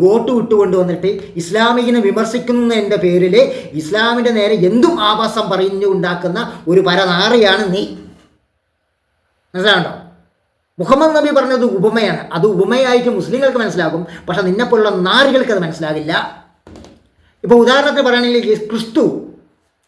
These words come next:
യേശു ക്രിസ്തു എത്രയോ വെള്ളിക്കാശിന് ജൂദാസ് യേശു ക്രിസ്തുവിനെ കൂ-, ഏ, ഒറ്റ കൊടുത്തു. അതിനെ നീ എങ്ങനെ കാണുക? കുറച്ച് വെള്ളിക്കാശ് നിന്റെ അണ്ണാക്കിലേക്ക് കുത്തിക്കയറ്റി തന്ന നീ നിന്റെ വീട്ടിലിരിക്കുന്ന ഭാര്യയെ ഒറ്റ കൊടുക്കുവോ അതോ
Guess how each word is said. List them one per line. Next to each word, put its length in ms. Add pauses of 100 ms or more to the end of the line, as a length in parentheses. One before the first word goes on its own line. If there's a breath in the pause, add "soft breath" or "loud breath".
യേശു 220
ക്രിസ്തു 220 (1040)
എത്രയോ 260
വെള്ളിക്കാശിന് 500 (100)
ജൂദാസ് 440 (200)
യേശു 200
ക്രിസ്തുവിനെ 280 (100)
കൂ-, 180 (140)
ഏ, 40 (260)
ഒറ്റ 180
കൊടുത്തു. 240 (1400)
അതിനെ 260 (140)
നീ 60 (100)
എങ്ങനെ 300
കാണുക? 200 (1300)
കുറച്ച് 260
വെള്ളിക്കാശ് 480
നിന്റെ 220
അണ്ണാക്കിലേക്ക് 540
കുത്തിക്കയറ്റി 440
തന്ന 160 (260 loud breath)
നീ 80 (100)
നിന്റെ 220
വീട്ടിലിരിക്കുന്ന 580
ഭാര്യയെ 300 (100)
ഒറ്റ 240
കൊടുക്കുവോ 320
അതോ 100